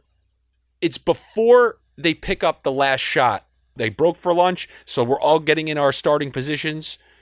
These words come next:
to reconvene after lunch. And then he goes to me, "You wanna get some dinner?" And I looked at him, and I swear, I don't know if this was, you know,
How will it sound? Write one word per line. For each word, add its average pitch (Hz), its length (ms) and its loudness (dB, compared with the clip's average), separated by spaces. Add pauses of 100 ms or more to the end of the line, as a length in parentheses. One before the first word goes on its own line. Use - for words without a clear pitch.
(220)
to 131 220 -2
reconvene 147 640 -2
after 147 340 -2
lunch. 143 420 -4 (380)
And 160 180 -6
then 190 140 0
he 180 160 -6
goes 202 380 0
to 226 100 -6
me, 214 400 -4 (1080)
"You 139 120 -10
wanna 160 160 -4
get 170 140 -4
some 160 200 -6
dinner?" 180 400 -2 (1300)
And 143 300 -4 (280)
I 131 100 2
looked 214 300 -2
at 208 100 4
him, 175 260 -2 (280)
and 151 140 0
I 143 80 2
swear, 180 480 0
I 170 60 4
don't 175 120 2
know 175 120 4
if - 80 -4
this - 180 -8
was, 147 300 -6 (260)
you 147 180 -6
know, 190 140 0